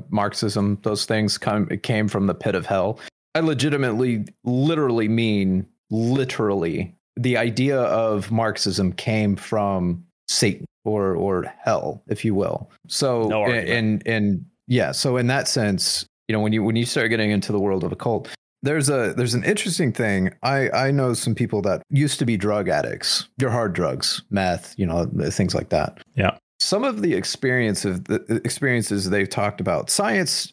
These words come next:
Speaker 1: describes them as being hallucinations, but what they hallucinated I, I have difficulty saying it was a hallucination. I'm not sure that they didn't peer in behind the veil, if you will, uh, uh, of, of the spirit world.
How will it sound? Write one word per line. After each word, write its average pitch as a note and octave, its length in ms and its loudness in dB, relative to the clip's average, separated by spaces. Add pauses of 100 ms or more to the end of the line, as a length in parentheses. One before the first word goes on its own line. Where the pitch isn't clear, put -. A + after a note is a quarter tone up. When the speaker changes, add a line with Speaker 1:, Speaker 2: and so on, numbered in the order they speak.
Speaker 1:
describes G#2+ 540 0
them F#2+ 180 2
as F2 300 0
being F2 680 0 (240)
hallucinations, - 840 0 (160)
but B2 340 0
what C3+ 460 -2
they D3 200 0
hallucinated C#3 1080 0 (260)
I, C#3 160 0
I G#2+ 80 2
have C#3+ 180 2
difficulty D3+ 420 0
saying B2 320 0
it G#2 40 2
was F#2+ 120 0
a G2+ 80 0
hallucination. F#2+ 580 0
I'm A2 260 0
not C3+ 260 0
sure B2 400 0
that G2+ 140 -2
they A2 140 0
didn't G#2 600 0 (240)
peer D3+ 300 2
in A#2+ 220 2
behind G#2 420 0
the F2+ 60 0
veil, F2 460 0
if - 120 -6
you G2+ 120 0
will, E2 320 0 (360)
uh, G2 60 -4
uh, F2+ 500 0
of, F2+ 340 0
of F2+ 480 -2
the F2+ 380 2
spirit - 400 0
world. F#2 380 -2